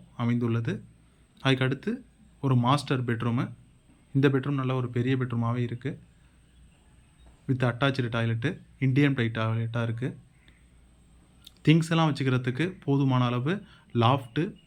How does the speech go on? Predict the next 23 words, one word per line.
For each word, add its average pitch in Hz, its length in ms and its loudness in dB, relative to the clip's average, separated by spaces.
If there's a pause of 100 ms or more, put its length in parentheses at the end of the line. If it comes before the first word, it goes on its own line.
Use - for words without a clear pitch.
(300)
கப்போர்டு 120 340 2
வசதியெல்லாம் 117 380 -2
அமைந்துள்ளது. 117 580 -2 (3250)
அஞ்சரை 131 420 6
லட்சம் 127 280 0
சொல்றாங்க. 131 340 0 (1000)
ஃபைனலா 127 380 4
ஒரு 135 120 -2
அஞ்சு 120 200 0
லட்சத்துக்கு 123 360 -2
பேசி 123 240 -2
பார்க்கலாம். 110 420 0 (640)
ஒரு 127 180 6
மூணுலேருந்து 147 720 2 (380)
நான்கு 127 420 2
பேர் 139 220 0
தங்குவதற்கு 123 680 -2 (220)
நல்ல 120 200 4
ஒரு 120 100 2
பொருத்தமான 120 560 -2
வீடாவே 113 380 0
இருக்கு. 113 300 -6 (520)
வீடு 127 260 6